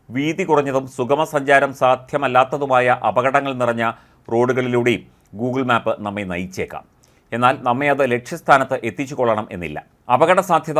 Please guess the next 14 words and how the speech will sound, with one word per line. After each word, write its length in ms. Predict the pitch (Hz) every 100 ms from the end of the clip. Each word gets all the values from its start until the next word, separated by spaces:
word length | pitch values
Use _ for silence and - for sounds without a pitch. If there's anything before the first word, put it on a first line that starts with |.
| 147 139
കൂടിയ 260 | 135 139 123
മഴക്കാലത്തും 540 | 117 120 139 127 131 123
രാത്രികാലങ്ങളിലും 800 | 117 117 131 123 113 113 113 127 143
തീർത്തും 340 | 127 143 151 160 123
അപരിചിതവും 520 | 104 143 143 135 143 131 120
വിജനവുമായ 600 | 113 139 147 143 131 117
റോഡുകൾ 280 | 113 123 120 -
ഒഴിവാക്കുന്നതാണ് 760 | 107 127 135 131 123 104 90 85
സുരക്ഷിതം. 440 | - 87 - 80 82 _ _ _ _ _ _ 113
രാത്രികാലങ്ങളിൽ 640 | 117 127 127 120 120 139 120
ജി 100 | 113 123
പി 80 | 151
എസ് 120 | 147 147
സിഗ്നൽ 260 | 139 135